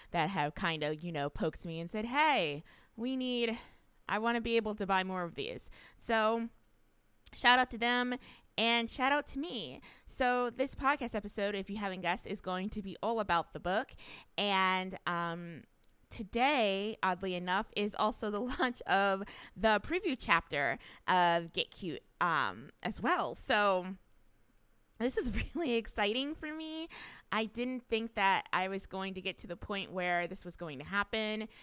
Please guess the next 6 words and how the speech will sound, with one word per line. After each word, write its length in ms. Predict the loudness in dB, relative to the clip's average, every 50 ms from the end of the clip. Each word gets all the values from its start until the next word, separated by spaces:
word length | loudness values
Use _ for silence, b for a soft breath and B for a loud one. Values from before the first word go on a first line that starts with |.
| B B B
Yes, 280 | -2 -2 -2 0 -2 -4
I 100 | -4 -2
know 340 | 0 0 0 0 0 -2 -4
since 400 | -6 -6 -6 -6 -6 -10 -14 -20 _
December, 880 | -12 -12 -12 -8 -4 -2 -2 -2 -2 -2 0 2 2 2 2 2 0 B B B B B B -6
um, 460 | -4 -2 -2 -4 -6 -8 -10 -12 -14